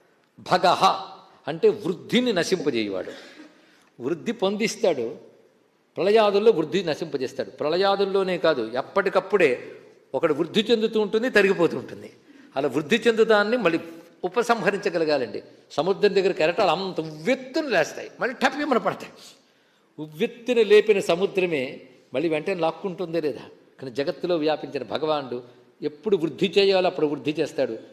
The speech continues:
తిరిగి లాక్కుంటాడు కనుక భగహ అని మాట చెప్పారు. అంతేకాదు శత్రువుల యొక్క వృద్ధిని నశింపజేయవాడు అని అర్థం చెప్పారు. అసురుడు వాళ్ళు విర్రవీగుతూ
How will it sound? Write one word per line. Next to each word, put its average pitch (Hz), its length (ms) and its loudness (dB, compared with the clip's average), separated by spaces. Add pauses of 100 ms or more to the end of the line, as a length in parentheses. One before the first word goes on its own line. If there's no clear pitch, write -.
(160)
తిరిగి 226 280 4
లాక్కుంటాడు 190 600 6
కనుక 180 280 0
భగహ 139 380 -2 (240)
అని 143 180 -4
మాట 131 200 -8
చెప్పారు. - 320 -12 (560)
అంతేకాదు 151 460 4 (420)
శత్రువుల 262 680 2
యొక్క 220 280 4
వృద్ధిని 175 520 0
నశింపజేయవాడు 147 960 0 (100)
అని 170 220 -8 (340)
అర్థం 135 260 -4
చెప్పారు. 123 300 -4
అసురుడు 170 420 0
వాళ్ళు 151 260 2
విర్రవీగుతూ 147 680 -2